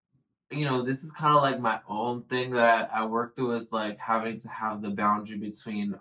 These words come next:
understanding when someone is an acquaintance versus a friend. Um, because it's like, I just feel like it should just,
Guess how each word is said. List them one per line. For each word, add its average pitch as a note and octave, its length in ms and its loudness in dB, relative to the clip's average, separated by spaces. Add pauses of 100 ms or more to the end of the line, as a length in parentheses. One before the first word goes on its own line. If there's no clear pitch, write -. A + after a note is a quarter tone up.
understanding G#2+ 600 -8
when G2+ 140 -2
someone G#2+ 460 -4
is G2 160 -6
an G2+ 100 -6
acquaintance G#2 560 -8
versus G#2 360 -12
a G2+ 80 -10
friend. A2+ 580 -8 (800)
Um, A2 840 4 (300)
because G3+ 400 -2
it's G3+ 100 -4
like, G3+ 580 4
I F3 120 -2
just F3+ 240 2
feel F#3 120 2
like F3+ 180 2
it E3+ 80 -2
should D#3 200 -6
just, D#3 200 -4